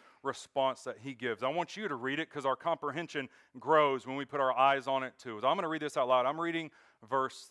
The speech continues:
three. "And though this world with devils feel, filled should threaten us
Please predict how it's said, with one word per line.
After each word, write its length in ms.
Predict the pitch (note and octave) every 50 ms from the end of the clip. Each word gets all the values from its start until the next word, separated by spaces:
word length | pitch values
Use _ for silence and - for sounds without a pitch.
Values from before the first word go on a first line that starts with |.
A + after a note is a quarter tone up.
| -
three. 400 | - A2+ G#2 G#2 G2 F#2+ F2+ F2 _ _ _ _ _ _ _ - - - - - _ _ _ _ _ _ _ _ _ _ _ _ _ _ _ _ _ _ _ _ _ _ _ _ _ _ _ _ _ _ _ _ _ _ _ _ _ _ _ _ _ _ _ _ _ _ _ _ _ _ _ _
"And 220 | D3 D3+ D3+ C3+ A#2
though 240 | D3 D#3 F3+ G3+
this 260 | F#3+ F3+ F3+ D#3 - B2+
world 380 | B2 D3 D#3+ E3+ E3+ E3+ D3+
with 220 | C3+ C3+ - - -
devils 420 | C#3 C#3+ D3+ D#3 F3 D#3+ - - - - _ _
feel, 280 | C#3 D3 D3 D#3 D#3+ D3+
filled 640 | - - - - - D3 D3 D3 D3 D3 D3 C3+ C3 - _ _ _ _ _
should 320 | - - - D3 A#2+ G#2+
threaten 640 | _ _ - B2 C3 D3+ D#3+ D3+ D#3+ D#3+ D#3 D3 C3 - _ _
us 500 | C#3 C#3+ D3 C#3+ - - - - -